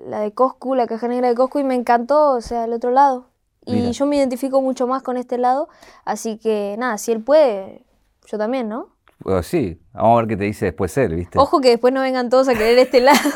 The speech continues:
Speaker 1: y te cago la caja
Speaker 2: Claro,
Speaker 1: negra.
Speaker 2: después me tienen a mí de acá para allá, ¿viste?
Speaker 1: No, esperemos que no. Muchas gracias por darme este lado. Así que
Speaker 2: No,
Speaker 1: hoy te voy a
Speaker 2: todo bien.
Speaker 1: entrevistar.
Speaker 2: <laughs>
Speaker 1: Eh, nada, mentira.
Speaker 2: Eh, la primera pregunta que quiero hacerte es: ¿cuál es el desafío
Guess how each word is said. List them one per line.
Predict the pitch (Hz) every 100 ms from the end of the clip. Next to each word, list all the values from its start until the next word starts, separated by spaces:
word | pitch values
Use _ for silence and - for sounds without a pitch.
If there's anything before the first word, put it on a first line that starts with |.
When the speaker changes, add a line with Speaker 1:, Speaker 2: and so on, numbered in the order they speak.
| 381 359
Speaker 1:
y | 339
te | - 240
cago | 262 269
la | 285 269
caja | - 196 302 170
Speaker 2:
Claro, | 170 175
Speaker 1:
negra. | 131
Speaker 2:
después | 127 127 170
me | 156
tienen | 156 151
a | 127
mí | 139
de | 151
acá | 127 135
para | 127 110
allá, | 123 143 98
¿viste? | 107 - 107 110 - - 453
Speaker 1:
No, | 262
esperemos | 262 247 269 285 269
que | 247
no. | 240
Muchas | 254 277
gracias | 277 277 277
por | 233
darme | 233 226 220
este | 220
lado. | 196 185
Así | 202 -
que |
Speaker 2:
No, | 247 254
Speaker 1:
hoy | 247
te |
voy | 254
a |
Speaker 2:
todo |
bien. | 247
Speaker 1:
entrevistar. | 233 233 226 285 302 381 - -
Speaker 2:
<laughs> | - 160 185
Speaker 1:
Eh, | 220 208 208
nada, | 208 175
mentira. | - 160 - - - -
Speaker 2:
Eh, | 113 110 107 104 101
la | 113 117 110 104
primera | 123 180
pregunta | 147 170 151
que | 110 95
quiero | 127
hacerte | 117 139 131
es: | 131 - _ _
¿cuál | _ 240 226
es | -
el | 104
desafío | 98 101 95 165 190 202